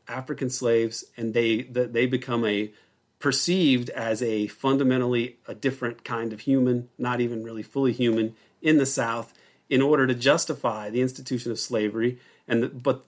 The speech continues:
for the purposes of maintaining the hegemony of the dominant planter class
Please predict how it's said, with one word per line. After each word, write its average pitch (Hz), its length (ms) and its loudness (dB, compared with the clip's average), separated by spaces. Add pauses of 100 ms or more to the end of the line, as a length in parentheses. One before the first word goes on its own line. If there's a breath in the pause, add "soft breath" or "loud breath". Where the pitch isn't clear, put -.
(100)
for 143 160 2
the 135 80 0
purposes 131 600 0
of 117 500 -4 (400 soft breath)
maintaining 143 580 4
the 143 80 2
hegemony 123 540 0
of 107 120 -2
the 120 60 -6
dominant 123 460 2 (320)
planter 139 380 2
class 117 540 -4